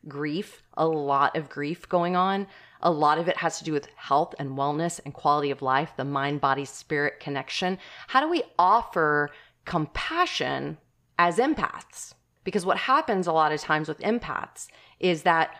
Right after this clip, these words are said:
we are very compassionate and we rush to be compassionate for someone. But we don't have, we haven't done anything to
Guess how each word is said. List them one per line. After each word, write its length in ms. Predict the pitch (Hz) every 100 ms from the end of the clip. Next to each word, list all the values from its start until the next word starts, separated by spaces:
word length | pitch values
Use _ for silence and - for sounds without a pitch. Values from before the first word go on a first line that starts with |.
| -
we 300 | 165 208 196
are 200 | 175 156
very 500 | 151 156 202 185 165
compassionate 640 | 160 160 143 151 143 - 101
and 140 | - 156
we 120 | 147
rush 460 | 147 170 220 - -
to 140 | 185
be 180 | 165 175
compassionate 580 | 170 156 151 - - -
for 80 |
someone. 540 | 131 - - - - 156 _ _ - - -
But 440 | 165 226 269 190 - 175
we 180 | 196
don't 240 | 202 220 -
have, 580 | - 226 226 220 208 202
we 100 | 196
haven't 440 | 220 220 214 214
done 160 | 202 196
anything 500 | 214 240 254 233
to 100 | 208